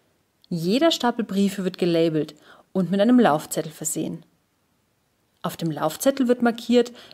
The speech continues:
wie das Dokument gescannt wird. Wenn die Briefe eingescannt sind, kommen sie zurück in den Dokumentenservice.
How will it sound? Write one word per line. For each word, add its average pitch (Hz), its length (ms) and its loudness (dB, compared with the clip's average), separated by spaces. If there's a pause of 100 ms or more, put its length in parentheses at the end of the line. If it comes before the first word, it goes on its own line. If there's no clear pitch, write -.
wie 175 180 -2
das 208 220 0
Dokument 247 460 0
gescannt - 560 -4
wird. - 240 -12 (1200)
Wenn 190 140 2
die 196 60 2
Briefe 220 340 0
eingescannt 269 600 2
sind, 330 220 2
kommen 190 200 0
sie 160 160 -2
zurück 180 380 -4
in 202 80 0
den 214 100 0
Dokumentenservice. - 1120 -4